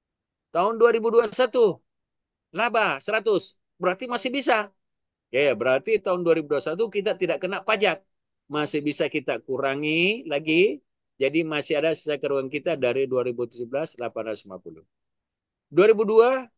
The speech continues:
dua, laba delapan ratus. Oke, masih. Nah, jadi tahun dua ribu dua kita tidak kena pajak, masih ada sisanya lima puluh. Nah, sekarang pertanyaannya.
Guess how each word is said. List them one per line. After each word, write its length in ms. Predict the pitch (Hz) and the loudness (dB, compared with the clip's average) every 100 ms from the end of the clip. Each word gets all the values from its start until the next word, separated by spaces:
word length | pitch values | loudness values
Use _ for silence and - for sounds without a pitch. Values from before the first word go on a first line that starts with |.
| _ _ _ | _ _ _
dua, 480 | - 180 254 226 120 _ _ _ _ _ _ _ - | -14 -6 2 4 2 _ _ _ _ _ _ _ -4
laba 240 | 190 214 214 | 0 2 2
delapan 380 | 202 190 190 | 2 2 2
ratus. 400 | 180 147 110 - _ | 2 0 -2 -12 _
Oke, 560 | - 107 196 196 101 - _ _ | -20 -4 0 0 -2 -8 _ _
masih. 400 | 160 190 185 120 - _ _ _ _ _ | -6 0 0 0 -6 _ _ _ _ _
Nah, 240 | 107 123 | -8 -8
jadi 320 | 117 135 185 | -6 -2 0
tahun 160 | 185 170 | 0 0
dua 160 | 165 165 | 0 0
ribu 160 | 160 | 0
dua 160 | 170 208 | -2 -2
kita 240 | 175 180 | -4 -6
tidak 240 | 165 156 147 | -4 -6 -4
kena 240 | 147 139 | -6 -2
pajak, 320 | 147 156 214 - _ _ _ | 0 2 2 -2 _ _ _
masih 380 | 156 147 165 | -2 0 0
ada 240 | 147 143 131 | 0 0 0
sisanya 720 | 135 120 123 120 113 104 92 _ _ | -2 -4 -6 -6 -8 -8 -12 _ _
lima 240 | 113 113 98 | -10 -8 -8
puluh. 300 | - 90 80 _ _ _ _ - | -12 -14 -14 _ _ _ _ -20
Nah, 320 | 90 85 76 _ _ _ _ _ | -20 -20 -20 _ _ _ _ _
sekarang 560 | - 175 202 165 101 - _ _ _ _ | -2 2 2 0 -4 -18 _ _ _ _
pertanyaannya. 640 | 151 160 165 180 180 131 | -4 0 0 0 0 -4